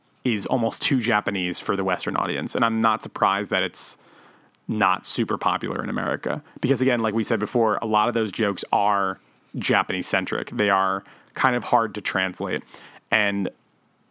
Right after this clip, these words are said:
like Nato said, I think I wanna come back to it eventually, like, when I know more about the culture and when I know, like, when I can speak more clearly on everything.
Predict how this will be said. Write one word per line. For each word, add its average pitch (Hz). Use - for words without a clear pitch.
like 135
Nato 127
said, 101
I 113
think 127
I 117
wanna 107
come 104
back 95
to 101
it 92
eventually, 90
like, 90
when 95
I 90
know 92
more 95
about 87
the 107
culture 95
and 98
when 95
I 90
know, 95
like, 127
when 131
I 127
can 120
speak -
more 117
clearly 101
on 92
everything. 104